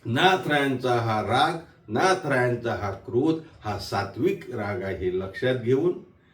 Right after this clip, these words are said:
त्यांनी आपल्या हितासाठी आपल्याला पशु म्हटलं आहे, त्यामुळे आपण पशुजीवन न जगता मनुष्य जीवन जगण्यासाठी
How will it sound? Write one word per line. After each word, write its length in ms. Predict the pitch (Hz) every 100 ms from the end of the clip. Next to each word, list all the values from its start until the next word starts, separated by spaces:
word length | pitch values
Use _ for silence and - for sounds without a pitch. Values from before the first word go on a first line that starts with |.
| _ -
त्यांनी 260 | 139 135
आपल्या 280 | 127 120 123
हितासाठी 600 | 120 - 226 202 196 170
आपल्याला 360 | 165 156 139 127
पशु 320 | - 120 123
म्हटलं 340 | 110 101 101
आहे, 140 | 95 92
त्यामुळे 580 | - - - 98 98 98
आपण 220 | 90 90
पशुजीवन 720 | - 135 135 180 139 120 107
न 40 |
जगता 520 | 98 95 - 104 95 - - -
मनुष्य 400 | 127 185 196 151
जीवन 300 | 123 120 107
जगण्यासाठी 760 | 107 98 104 95 95 - 92